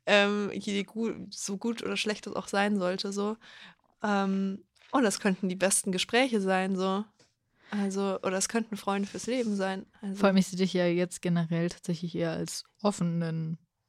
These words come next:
Speaker 1: Ja.
Speaker 2: Menschen, der eben nicht, du wirkst auf mich jetzt nicht,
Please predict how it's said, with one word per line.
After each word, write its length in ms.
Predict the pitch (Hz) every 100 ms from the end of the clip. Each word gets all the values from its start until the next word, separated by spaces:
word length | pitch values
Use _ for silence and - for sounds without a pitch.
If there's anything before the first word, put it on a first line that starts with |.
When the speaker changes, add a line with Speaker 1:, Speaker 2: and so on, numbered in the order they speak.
| -
Speaker 1:
Ja. 280 | 214 190 180
Speaker 2:
Menschen, 440 | 156 156 160 156
der 640 | 165 156 156 156 156 160 -
eben 360 | - 165 160 160
nicht, 360 | 175 - -
du 100 | 165
wirkst 200 | 165 160
auf 100 | 160
mich 100 | 170
jetzt 180 | 165 160
nicht, 200 | 190